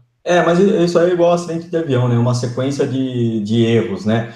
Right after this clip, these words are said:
Então, a, a divisão de pista de carro e corredor não tava cem por cento clara, né? Então, não tinha muito indicativos que a pista era compartilhada, muito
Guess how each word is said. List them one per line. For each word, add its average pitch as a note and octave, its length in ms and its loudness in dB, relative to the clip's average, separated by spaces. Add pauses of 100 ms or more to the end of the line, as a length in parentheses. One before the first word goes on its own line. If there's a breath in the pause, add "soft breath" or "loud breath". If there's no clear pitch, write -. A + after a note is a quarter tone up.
(180 loud breath)
Então, B2+ 840 0
a, A2 500 -2
a A2+ 40 0
divisão B2+ 640 0
de A#2 100 -4
pista A#2+ 640 -2 (120)
de G#2+ 120 -8
carro B2 440 -4
e A#2 80 -2
corredor A#2 680 0 (100)
não A#2+ 140 -2
tava B2+ 240 0
cem C#3 260 -2
por C#3 100 -4
cento A2+ 280 -6
clara, A#2+ 520 -2
né? A#2+ 360 -4
Então, A#2 180 -8
não A#2+ 100 -2
tinha A#2+ 180 -6
muito A#2+ 280 -6
indicativos A#2 800 -10
que - 80 -12
a - 40 -8
pista A#2 260 -12
era G#2+ 80 -8
compartilhada, A2+ 800 -4
muito A2 260 -2